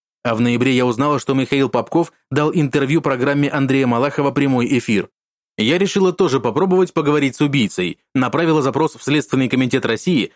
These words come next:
и на этот раз там одобрили и встречу с самим Попковым, и интервью с Евгением Корчевским. Накануне вылета в Ангарск мне позвонила адвокат Попкова Елена Маслова и сказала, что её клиент общается с журналистами только за деньги.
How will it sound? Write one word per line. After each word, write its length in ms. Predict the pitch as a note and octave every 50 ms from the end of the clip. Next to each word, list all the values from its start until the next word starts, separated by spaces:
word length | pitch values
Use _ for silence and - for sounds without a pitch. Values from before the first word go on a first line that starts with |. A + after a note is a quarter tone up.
| _ _ -
и 80 | E3 D#3
на 160 | D#3+ D#3 D3+
этот 180 | C3 C3+ A2
раз 200 | C#3+ D#3 E3 -
там 200 | - - D3 D3 C#3+
одобрили 460 | D#3 C#3 C3 C#3+ C#3+ C#3+ C3+ C3 C#3
и 140 | - F3+ D3+
встречу 420 | - - - D3 E3+ E3+ - D3
с 80 | C3 -
самим 300 | - C3+ C3 C#3 C#3 B2+
Попковым, 540 | - B2+ A2 - - F#3 F3+ D#3+ B2 G#2 F#2 _ _ - -
и 180 | F#3+ D#3+ F3+
интервью 440 | F3+ D#3 - E3 D3+ C3+ D3 F3 F3
с 80 | - -
Евгением 480 | D#3+ C3+ B2 C3+ B2+ B2 B2 B2 A#2+
Корчевским. 640 | - - B2+ C3 - - C3+ A2+ - - - E2+ - - _ _ _ _ _ _ _ _ _ _ _ -
Накануне 520 | A2+ B2 B2+ A#2 B2 B2 D3+ F3+ F#3 E3
вылета 360 | C3+ D3+ F3+ E3 D#3+ E3 D3+
в 60 | C3+ C#3
Ангарск 440 | C3+ C3+ C3 D#3 E3+ E3+ - - _ _ - -
мне 160 | B2 B2+ B2
позвонила 480 | C#3 C3 A2+ B2 C3+ C#3 C3+ B2+ B2
адвокат 480 | - C#3 A#2 A#2 B2+ B2 - B2 A2 -
Попкова 380 | - A#2+ A#2 - - D#3+ D3 D3
Елена 360 | C#3 C#3 C3+ C#3 C#3 A#2+ A2
Маслова 460 | A2 D3+ E3 - - A2+ G2 F2+ - _ _ -
и 80 | - D3+
сказала, 440 | - - C#3+ C3+ B2 D#3+ D#3 C#3+ C3
что 140 | - -
её 220 | C#3 C3+ C3 B2+ A#2
клиент 360 | - B2+ A#2 C3+ D#3 D#3 -
общается 500 | - C#3 A#2+ - D3 C#3+ C#3 - - C#3
с 40 | A2
журналистами 600 | B2+ C#3+ C3 B2+ B2 C#3+ E3 - - D3+ C#3+ C3+
только 280 | - D3 C3+ B2 D3
за 140 | C3 C#3+ D#3
деньги. 400 | D3+ D#3 C3 G#2+ F#2+ E2+ D2+ -